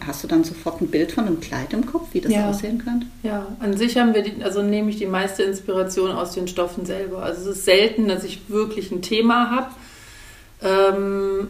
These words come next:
Speaker 1: Manchmal
Speaker 2: sondern
Speaker 1: macht man das ja aus Marketinggründen, man die
Speaker 2: Ja, man
Speaker 1: definiert
Speaker 2: muss
Speaker 1: das dann,
Speaker 2: natürlich
Speaker 1: ja.
Speaker 2: am Ende ein Thema haben, aber, ähm,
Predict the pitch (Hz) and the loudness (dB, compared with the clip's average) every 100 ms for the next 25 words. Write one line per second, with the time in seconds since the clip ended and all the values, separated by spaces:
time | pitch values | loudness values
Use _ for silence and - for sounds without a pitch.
0 | - - 185 196 196 202 208 214 214 202 | -8 -4 2 2 4 4 2 2 0 0
1 | 202 190 - 156 190 226 220 226 - 185 | -2 -4 -2 0 0 0 2 0 2 0
2 | 214 185 170 175 233 214 208 214 208 208 | 2 2 4 2 4 6 8 8 8 8
3 | 247 269 240 220 233 226 226 196 202 220 | 6 8 8 8 8 8 8 4 6 6
4 | 233 226 226 214 214 196 185 214 269 320 | 8 6 4 4 6 4 6 6 6 4
5 | 330 208 208 214 202 208 - - 196 196 | 2 0 0 0 0 0 -6 -4 -2 0
6 | 196 202 | -2 -6